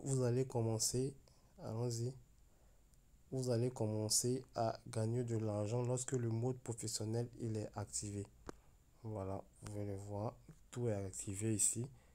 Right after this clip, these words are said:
Et une fois que c'est fait, vous allez maintenant faire maintenant vos publications maintenant. Voilà,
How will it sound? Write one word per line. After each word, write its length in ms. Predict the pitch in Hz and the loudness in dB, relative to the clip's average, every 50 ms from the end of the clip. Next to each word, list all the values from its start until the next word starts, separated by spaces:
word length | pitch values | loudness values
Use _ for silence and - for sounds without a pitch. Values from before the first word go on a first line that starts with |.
| - - - - - - - - - - - | -20 -20 -20 -20 -20 -20 -20 -20 -12 -4 -2
Et 140 | 120 120 - 165 | -2 0 2 2
une 100 | 175 170 | 2 2
fois 160 | - 170 156 | 2 0 2
que 140 | - 165 151 | 2 2 2
c'est 160 | - 131 120 | 2 2 0
fait, 340 | - - - 143 151 - - - - - - - - - - - - - - - - - | 0 2 2 0 0 0 -4 -10 -20 -20 -20 -20 -20 -18 -16 -14 -14 -14 -16 -14 -6 -2
vous 140 | 147 139 139 | 0 2 4
allez 180 | 131 131 139 | 4 6 6
maintenant 380 | 135 131 123 123 135 131 139 143 | 4 4 2 2 2 2 4 4
faire 320 | 139 - - - 151 143 | 2 2 2 4 4 6
maintenant 540 | 139 135 123 - - 120 120 123 127 131 139 - - - - - | 6 4 2 2 2 2 4 4 4 2 2 0 -4 -12 -10 -4
vos 200 | - 113 127 127 | 0 2 2 2
publications 800 | 127 - 120 107 110 107 104 - 110 104 104 - - 120 117 | 2 2 0 2 2 2 0 0 0 2 2 2 2 2 2
maintenant. 480 | 117 110 104 104 - 95 95 98 113 139 - - | 2 2 0 -2 -2 -4 -4 -2 -4 -4 -8 -10
Voilà, 280 | - 85 90 92 107 - | -8 -6 -4 -4 -6 -6